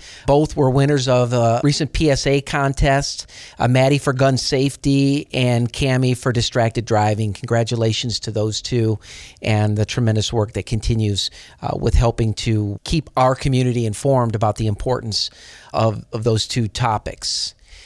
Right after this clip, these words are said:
Lastly, I just wanna touch on, uh, this is Thanksgiving. We're on the eve of Thanksgiving,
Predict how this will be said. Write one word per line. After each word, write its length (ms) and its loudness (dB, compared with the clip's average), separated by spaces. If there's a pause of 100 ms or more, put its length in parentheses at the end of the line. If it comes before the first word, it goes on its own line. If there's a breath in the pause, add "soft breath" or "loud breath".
(380 loud breath)
Lastly, 340 4
I 60 4
just 180 -2
wanna 220 2
touch 320 0
on, 460 0
uh, 400 0 (140)
this 220 0
is 120 -6
Thanksgiving. 580 0
We're 140 2
on 100 2
the 80 0
eve 220 0
of 100 -2
Thanksgiving, 640 0